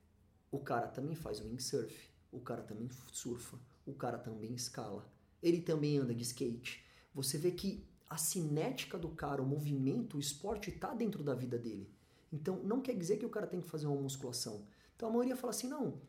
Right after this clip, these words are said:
eu, eu, eu corro bastante." Mas ele também faz o que eles chamam de cross-training, que a gente não tem esse nome no Brasil, que é esse treinamento de várias modalidades, mas você escolhe a sua preferida.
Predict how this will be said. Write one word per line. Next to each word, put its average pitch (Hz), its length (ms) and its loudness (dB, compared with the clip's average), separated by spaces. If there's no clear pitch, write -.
eu, 254 360 2
eu, 262 540 2
eu 240 160 4
corro 202 440 4
bastante." 180 760 0
Mas 135 160 2
ele 143 100 2
também 160 300 2
faz 165 220 0
o 160 40 -4
que 165 100 -6
eles 156 100 -2
chamam 160 280 0
de 151 280 0
cross-training, 151 840 0
que 120 400 0
a - 40 -6
gente 127 220 0
não 147 80 2
tem 156 120 0
esse - 160 0
nome 143 160 4
no 147 80 4
Brasil, 185 520 2
que - 80 2
é - 20 6
esse 139 140 2
treinamento 147 400 0
de 143 100 0
várias 143 440 2
modalidades, 139 920 0
mas 127 140 0
você 139 200 2
escolhe 135 320 2
a 135 40 0
sua 135 180 -2
preferida. 135 480 -2